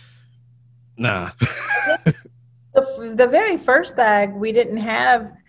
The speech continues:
Speaker 2: we did the pads, but what I would do was cover the pads in leather.
Speaker 1: Oh, okay.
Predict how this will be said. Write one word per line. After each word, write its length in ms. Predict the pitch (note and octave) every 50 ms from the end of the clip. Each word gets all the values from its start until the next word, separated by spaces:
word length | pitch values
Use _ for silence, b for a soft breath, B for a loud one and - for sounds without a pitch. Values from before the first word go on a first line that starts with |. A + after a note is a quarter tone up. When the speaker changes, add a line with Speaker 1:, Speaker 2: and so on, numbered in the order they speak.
| b b _
Speaker 2:
we 80 | - A3+
did 180 | G3+ G#3 C4 A#3+
the 80 | B3 A3
pads, 560 | G3+ G#3+ A3 G3 - - A3+ G#3 G3+ F#3+ F#3+
but 160 | F#3+ G3 F#3
what 120 | F#3 G3+ G3
I 60 | F#3+
would 140 | G3 G3 F#3+
do 140 | F#3 G3+ F#3+
was 140 | F3+ F3+ -
cover 460 | _ - - - C4+ C#4 C#4 C#4 C4+
the 120 | A#3 A3
pads 380 | G#3+ G#3+ A3+ G3+ F#3+ F#3 F3+ F3+
in 180 | F3+ F3 F3+ F3+
leather. 500 | G3+ A3 A#3 G#3 - - - - G3+ - _ _ _ _ _ _ _ _ _ _ _
Speaker 1:
Oh, 160 | G2 A2 F#2+ D#2 C#2 C#2 D#2+ G2
okay. 180 | - - D#2